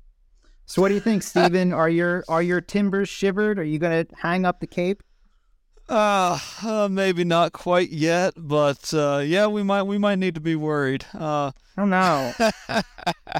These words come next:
Speaker 2: I, I really do wonder, though, uh, 'cause there were, there were a couple things in there that kinda sounded like something I might write, but then the, the whole ending with, "This is gonna be fun." Yeah, I'd, I'd never write that, so, eh,
Speaker 1: No.
Speaker 2: I don't know. I think, I think it needs a
Speaker 1: No.
Speaker 2: little more work.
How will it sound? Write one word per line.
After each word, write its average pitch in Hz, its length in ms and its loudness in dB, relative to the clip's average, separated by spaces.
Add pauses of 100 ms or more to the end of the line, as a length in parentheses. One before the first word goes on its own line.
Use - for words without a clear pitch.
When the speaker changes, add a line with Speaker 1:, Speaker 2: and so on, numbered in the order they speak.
(640)
Speaker 2:
I, 208 100 2
I 226 100 0
really 294 340 0
do 226 200 -2
wonder, 185 560 0
though, 139 440 0
uh, 123 200 0 (140)
'cause 180 180 -2
there 247 140 0
were, 254 100 -2
there 233 140 0
were 247 100 0
a 202 60 -4
couple 294 380 -4
things 185 340 -2
in 156 140 -2
there 135 180 0
that 120 120 -4
kinda 143 260 -2
sounded 131 260 0
like 113 160 0
something 123 380 -6
I 117 100 -2
might 113 300 -2
write, 107 360 0
but 117 240 -2 (600)
then 208 320 0
the, 165 180 0
the 170 140 0
whole 175 280 -2
ending 160 360 -2
with, 131 260 -4
"This 143 160 -2
is - 60 -12
gonna 135 240 -2
be 120 120 -2
fun." 113 360 -2
Yeah, 107 180 0
I'd, 113 220 0
I'd 120 140 -2
never 117 200 -2
write 107 300 -2
that, 98 260 -2
so, 110 240 -4
eh, 113 60 -6 (240)
Speaker 1:
No. 156 260 6
Speaker 2:
I 180 220 2
don't 175 160 -4
know. 147 280 0
I 160 40 -10
think, 190 260 -2
I 175 80 0
think 180 160 -4
it 170 80 -2
needs 143 220 4
a - 20 4
Speaker 1:
No. 139 60 2
Speaker 2:
little 135 140 0
more 120 200 -2
work. 110 400 -2